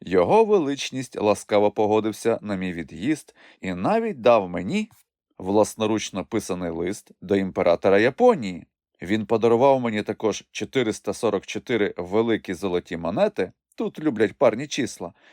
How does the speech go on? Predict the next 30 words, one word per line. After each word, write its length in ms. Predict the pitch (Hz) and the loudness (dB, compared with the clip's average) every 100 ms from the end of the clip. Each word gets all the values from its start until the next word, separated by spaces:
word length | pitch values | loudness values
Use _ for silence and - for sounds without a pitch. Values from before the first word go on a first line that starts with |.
| _ | _
і 120 | - 98 | -8 -6
червоний 540 | - 90 92 92 95 | -2 0 2 2 0
діамант, 640 | 92 135 196 208 110 78 _ | 2 2 4 2 2 -6 _
який 400 | - 82 92 82 | -10 -8 -8 -6
я 200 | 90 208 | 2 2
продав 480 | 208 185 165 165 - | 2 -2 0 0 2
у 100 | 147 | 2
Англії 580 | 143 139 131 120 123 - | 4 2 -2 -4 -4 -6
за 260 | 85 87 82 | -8 -4 -4
тисячу 540 | - - - - 117 | -4 -8 -8 -8 -8
сто 300 | - - 107 | -8 -2 -4
фунтів. 560 | - 92 92 82 - - _ _ _ _ - | -2 -8 -8 -10 -18 -20 _ _ _ _ -6
Шостого 480 | - 101 - 90 80 | 0 0 0 -4 -4
травня 600 | - 85 123 95 80 - - | 2 4 4 0 -8 -10 -4
одна 300 | 92 90 110 | -2 0 -2
тисяча 460 | - 196 127 - 92 | -2 -6 -6 -6 -6
сімсот 480 | 101 95 127 113 - | -6 -4 -2 -2 -2
дев'ятого 760 | 92 98 92 107 - 80 80 | -2 0 2 2 2 -2 2
року 420 | 117 180 - 160 - - _ | 4 2 2 -2 -2 -20 _
я 240 | 90 110 165 | 2 4 4
урочисто 580 | 196 202 226 202 - | 2 -2 -6 -6 -6
попрощався 840 | 180 170 156 - 147 139 - 143 - | -4 -2 -4 0 2 0 0 -4 -6
з 120 | 92 | -6
його 220 | 95 101 90 | -4 -4 -2
величністю 800 | 82 87 127 - 110 - 110 - | -4 -4 -6 -8 -14 -12 -12 -10
і 60 | 85 | -12
з 120 | - | -10
усіма 480 | 85 - 87 156 190 | -12 -8 -4 -4 -4
моїми 460 | 127 90 101 95 | -6 -4 -4 -6
приятелями. 800 | - 95 90 82 - 82 80 | -6 -4 -2 -4 -6 -10 -10